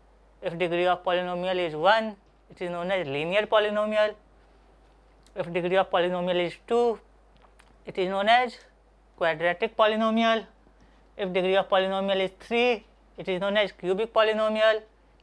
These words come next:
And if degree of polynomial is four, it is known as biquadratic polynomial। What is the name of the polynomial whose degree is five? अब नेक्स्ट अगर मैं लिखूँ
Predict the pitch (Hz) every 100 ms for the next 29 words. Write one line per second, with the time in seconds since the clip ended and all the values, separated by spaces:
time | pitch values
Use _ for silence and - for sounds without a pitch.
0 | - 196 220 220 170 160 - _ _ _
1 | 190 196 190 190 - 180 180 180 180 180
2 | 175 - 220 220 - 185 185 180 180 190
3 | 165 190 214 214 190 175 165 160 180 151
4 | 147 143 139 131 127 _ _ _ _ _
5 | _ - 202 220 208 _ - 185 175 196
6 | 185 170 165 151 - - 170 170 170 170
7 | 170 175 180 180 175 180 170 147 143 156
8 | 170 185 196 - 214 220 160 123 - -
9 | - _ _ _ _ _ _ _ _ _
10 | _ _ - 202 220 202 190 190 214 202
11 | 208 214 190 - - 202